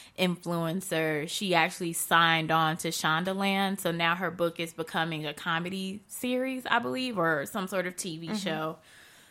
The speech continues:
Speaker 1: Um, every time you see her, you know, she got a cute little fade hanging with, like, her other influencer, woke black friends. She wrote, she's really famous, a blogger also. She started off blogging, but she wrote this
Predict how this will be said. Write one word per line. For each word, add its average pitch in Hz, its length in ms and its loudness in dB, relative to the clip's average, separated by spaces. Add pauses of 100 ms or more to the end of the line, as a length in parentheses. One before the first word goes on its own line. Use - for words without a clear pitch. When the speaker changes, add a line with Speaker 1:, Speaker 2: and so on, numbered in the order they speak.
(120)
Speaker 1:
Um, 180 220 4
every 190 160 0
time 185 200 0
you 175 80 -4
see 175 260 -4
her, 170 60 4
you 170 140 -2
know, 170 120 -2
she 180 160 -8
got 170 120 0
a 170 40 -2
cute 170 220 -8
little 170 160 0
fade 170 480 0
hanging 165 280 -6
with, 156 260 -8
like, 156 240 -4
her 160 140 -4
other 156 180 -2
influencer, 156 640 -4
woke 151 260 0
black 160 240 -2
friends. 127 420 -8
She 254 300 -2
wrote, 190 440 4
she's 247 240 -2
really 233 260 2
famous, 185 280 2
a 175 100 2
blogger 160 480 4
also. 156 380 0
She - 140 -8
started 151 240 0
off 175 180 0
blogging, 131 380 -4
but 185 360 2
she 220 200 -6
wrote 208 280 0
this 180 220 -2